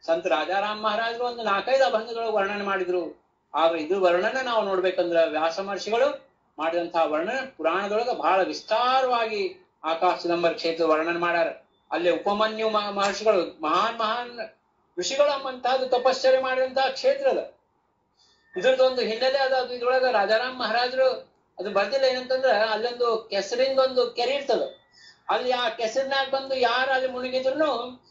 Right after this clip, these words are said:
ಅದು ಸುವರ್ಣಮಯ ಆಗ್ತಿರ್ತದ. ಈ ರಾಜಾಂತಗ ಗಲಿತ ಕುಷ್ಠ ರೋಗ ಆಗಿರ್ತದ. ಅವನು ಅಲ್ಲೇ ಆ ಕೆಸರಿನ ಕೆ-, ಕೆರೆಯೊಳಗ್ ಮುಳುಗಿದಾಗ ಸುವರ್ಣಮಯ ಆದಾಗ ಅವ ವಿಚಾರ ಮಾಡ್ತಾನೆ, "ಇದು ಇಷ್ಟು ಇದು ಇಲ್ಲಿ ಏನದಪ್ಪ?" ಅಂತ ಹೇಳಿ ಅದನ್ನೆಲ್ಲ ತೆಗೆದು ತೋಡಿ ನೋಡಿದಾಗ ಈ ಆಕಾಶ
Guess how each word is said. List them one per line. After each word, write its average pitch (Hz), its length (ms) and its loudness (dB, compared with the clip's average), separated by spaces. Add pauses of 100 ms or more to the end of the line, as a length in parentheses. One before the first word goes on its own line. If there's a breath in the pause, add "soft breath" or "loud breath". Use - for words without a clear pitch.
(180 soft breath)
ಅದು 220 180 2
ಸುವರ್ಣಮಯ 294 540 0
ಆಗ್ತಿರ್ತದ. - 520 -8 (760)
ಈ 233 100 -2
ರಾಜಾಂತಗ 269 560 0 (120)
ಗಲಿತ 214 320 -2
ಕುಷ್ಠ 254 320 -4
ರೋಗ 262 340 6
ಆಗಿರ್ತದ. 226 400 -4
ಅವನು 226 320 -4
ಅಲ್ಲೇ 226 580 0 (240)
ಆ 175 140 -2
ಕೆಸರಿನ 233 440 -4
ಕೆ-, 208 300 -2
ಕೆರೆಯೊಳಗ್ 226 420 2
ಮುಳುಗಿದಾಗ 226 500 0
ಸುವರ್ಣಮಯ 240 580 0
ಆದಾಗ 247 340 2 (440)
ಅವ 240 180 0
ವಿಚಾರ 254 340 0
ಮಾಡ್ತಾನೆ, 269 420 -4
"ಇದು 254 80 -4
ಇಷ್ಟು 254 640 4
ಇದು 226 160 -2
ಇಲ್ಲಿ 208 360 -2
ಏನದಪ್ಪ?" 262 340 0
ಅಂತ 247 200 -4
ಹೇಳಿ 233 120 -2
ಅದನ್ನೆಲ್ಲ 214 360 -2
ತೆಗೆದು 226 380 -4
ತೋಡಿ 247 340 2
ನೋಡಿದಾಗ 240 400 0
ಈ 208 220 -8 (300)
ಆಕಾಶ 214 260 0